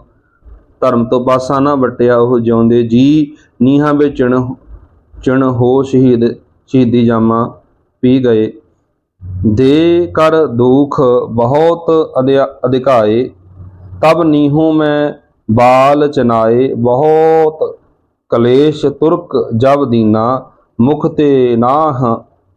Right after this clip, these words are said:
ਉਚਾਰਨ ਕੀਨਾ। ਭਾਈ ਗੁਰ ਸਿੰਘ ਜੀ ਲਿਖਦੇ ਨੇ ਜੀ,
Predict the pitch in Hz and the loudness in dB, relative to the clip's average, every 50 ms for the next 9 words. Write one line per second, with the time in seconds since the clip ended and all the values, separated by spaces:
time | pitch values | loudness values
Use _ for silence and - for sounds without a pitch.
0 | _ - 127 123 120 - 139 127 123 123 123 131 135 139 135 - - _ _ - | _ -2 -2 -2 0 0 0 2 2 2 2 0 -2 -2 -4 -6 -10 _ _ -2
1 | 113 104 101 101 101 95 - - _ _ _ - - - - - _ _ - - | 0 0 2 0 0 -2 -6 -8 _ _ _ -6 -6 -6 -8 -14 _ _ -20 -20
2 | - - - _ _ - 117 120 117 - 131 131 131 127 147 147 151 151 151 143 | -20 -20 -20 _ _ -2 -2 -2 -2 -2 -2 -2 -2 -2 -2 0 0 0 2 0
3 | 143 147 139 143 139 139 135 135 135 143 143 | 0 0 0 0 0 0 0 0 0 0 -2